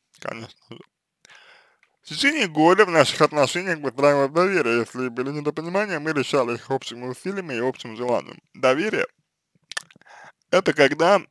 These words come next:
человек доверяет себе. Доверие – это когда человек принимает себя. То, что описываете вы,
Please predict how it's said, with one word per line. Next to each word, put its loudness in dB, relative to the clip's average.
человек 0
доверяет 4
себе. -8
Доверие – 6
это 2
когда 2
человек 2
принимает 2
себя. -10
То, 0
что 0
описываете -2
вы, -6